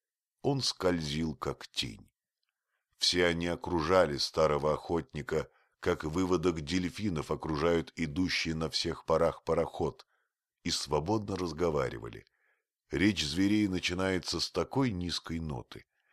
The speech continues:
что несовершенный слух человека не может уловить ее.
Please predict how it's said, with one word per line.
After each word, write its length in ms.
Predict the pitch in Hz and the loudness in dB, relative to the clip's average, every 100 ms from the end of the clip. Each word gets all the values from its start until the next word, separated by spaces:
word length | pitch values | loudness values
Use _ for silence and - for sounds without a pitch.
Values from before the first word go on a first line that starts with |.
| _ - | _ -12
что 220 | - 87 | -2 0
несовершенный 880 | 87 80 87 87 - 101 98 87 80 | 0 0 0 0 0 0 0 0 -2
слух 320 | - 90 - | -2 -4 -4
человека 720 | - 80 82 95 90 92 80 _ _ _ | -2 -2 0 0 0 -2 -4 _ _ _
не 220 | 85 101 | -4 0
может 420 | 113 120 78 69 71 | 2 2 2 0 0
уловить 480 | 73 73 69 62 | 0 0 -4 -6
ее. 420 | 69 76 71 60 | -4 -4 -2 -6